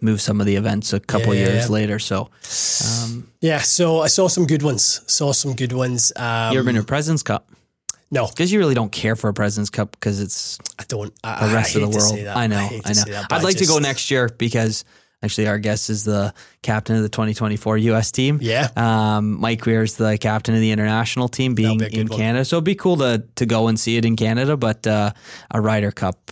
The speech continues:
Speaker 2: Just special.
Speaker 1: Yeah, yeah.
Speaker 2: It's just so special.
Speaker 1: Lots of golf courses play a Ryder Cup style event at this time of year.
Speaker 2: Why to you is it special?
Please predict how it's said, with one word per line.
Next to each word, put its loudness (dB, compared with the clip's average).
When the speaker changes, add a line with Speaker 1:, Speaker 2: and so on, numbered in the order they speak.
Speaker 2:
Just -4
special. -2
Speaker 1:
Yeah, -2
yeah. -4
Speaker 2:
It's -2
just 0
so -4
special. -4
Speaker 1:
Lots 0
of 0
golf 0
courses 0
play -2
a 0
Ryder 0
Cup -4
style 0
event 0
at -2
this -4
time 0
of 0
year. 0
Speaker 2:
Why 2
to 0
you 4
is 2
it -4
special? -4